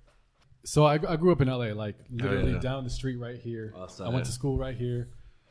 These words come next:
Speaker 1: Fucking my entire life
Speaker 2: Yeah.
Speaker 1: right here. When I left high school, I went to U C Santa Cruz up north.
Speaker 2: Oh, tight.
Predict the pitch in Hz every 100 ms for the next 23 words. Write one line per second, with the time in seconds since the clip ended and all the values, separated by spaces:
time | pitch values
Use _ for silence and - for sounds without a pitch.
0 | - 110 107 107 110 131 117 127 127 123
1 | 117 117 - - 95 90 90 95 95 92
2 | - _ - - - - - - - 120
3 | 131 135 147 147 - - - - - 123
4 | 123 - 117 117 113 123 - - - -
5 | - - - 127 123 127 127 127 123 123
6 | 120 113 110 113 107 - - 131 127 139
7 | 120 104 - 90 87 80